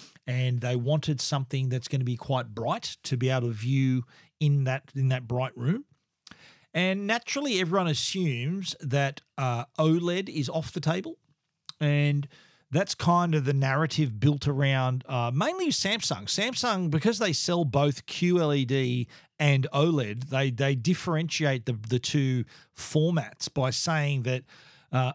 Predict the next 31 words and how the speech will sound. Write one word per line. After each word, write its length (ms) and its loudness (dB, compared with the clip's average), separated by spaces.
oled 440 4
is 140 -2
if 220 -2
where 160 2
you 180 -2
can 160 -2
control 460 0
the 60 -6
brightness 400 -2
in 60 -4
the 80 -4
room, 360 -2
and, 260 -2
uh, 340 -6
Q 220 2
L 120 4
E 40 0
D 240 2
is 120 -2
if 120 -4
you're 200 0
got 100 -6
a 20 -6
br-, 180 -4
bright 400 -6
open 280 0
plan 380 -2
living. 520 -2
And 160 -2
although 560 2
I, 120 2